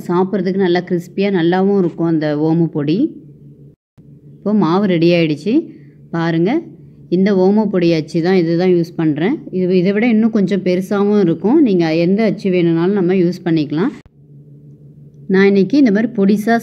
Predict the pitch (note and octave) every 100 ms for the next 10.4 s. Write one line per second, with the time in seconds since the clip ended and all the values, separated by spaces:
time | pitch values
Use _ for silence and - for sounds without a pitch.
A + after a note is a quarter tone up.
0 | F#3+ F#3 G3 F3 F3+ G3+ A#3 F#3+ G3 F3
1 | F3+ G3 F#3+ E3 E3 - D#3+ D3 F#3 E4+
2 | - - - - - - - - - -
3 | - - - - G#3 G3+ A#3+ G#3+ G#3+ G#3+
4 | F#3+ F3+ F#3 F3+ F#3 F3+ C#4+ G#3+ F#3+ G3+
5 | F#3 F3 E3+ F3+ D#3 F#3+ F4 - - -
6 | - - - - F3+ G3+ C4+ B3 G#3 G#3
7 | G#3 G3 F#3+ F#3+ G3 G3+ F3 - F3+ D#3+
8 | E3+ D#3 F3 C4 - - - - - -
9 | - - - - F3+ G3+ A3 F#3 F#3 F#3
10 | F#3+ E3 F3